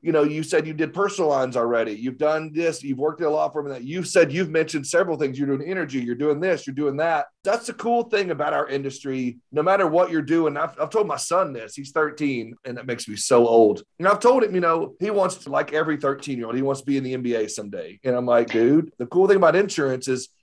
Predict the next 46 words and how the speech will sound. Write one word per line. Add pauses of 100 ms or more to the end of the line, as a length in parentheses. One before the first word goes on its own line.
let's
say
you
don't
make
it
to
the
N
B
A. (120)
You
could
end
up
insuring
a
team,
or
you
could
end
up
getting
into
a
niche
of
sports,
you
know,
somehow,
or, (140)
you
know,
insuring
someone
around
that.
Or, (100)
you
know,
my
daughter
is
into